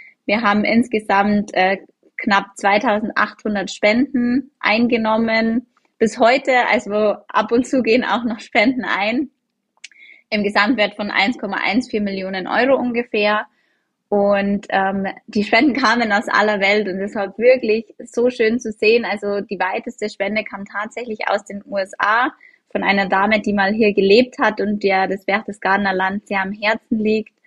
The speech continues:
aber auch aus ganz Deutschland von anderen Volksbanken, die unsere, ähm, Bank oder beziehungsweise eben dann unsere Bürgerstiftung mit einer Spende unterstützt haben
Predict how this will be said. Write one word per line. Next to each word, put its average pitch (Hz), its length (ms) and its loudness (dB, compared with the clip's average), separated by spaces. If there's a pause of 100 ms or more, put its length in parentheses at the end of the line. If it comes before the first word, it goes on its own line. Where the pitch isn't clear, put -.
(440)
aber 214 360 2
auch 208 140 2
aus 208 220 2
ganz 196 260 0
Deutschland 214 680 0
von 196 120 -8
anderen 196 460 -4
Volksbanken, 226 800 -2
die 208 200 -4
unsere, 190 640 -2 (320)
ähm, 185 380 -2
Bank 214 340 2
oder 196 220 4
beziehungsweise 196 720 -2
eben 190 180 -2
dann 175 180 -8
unsere 185 280 -6
Bürgerstiftung 202 640 -6
mit 185 120 -10
einer 185 280 -2
Spende 202 360 0
unterstützt 196 640 -8
haben 202 360 -2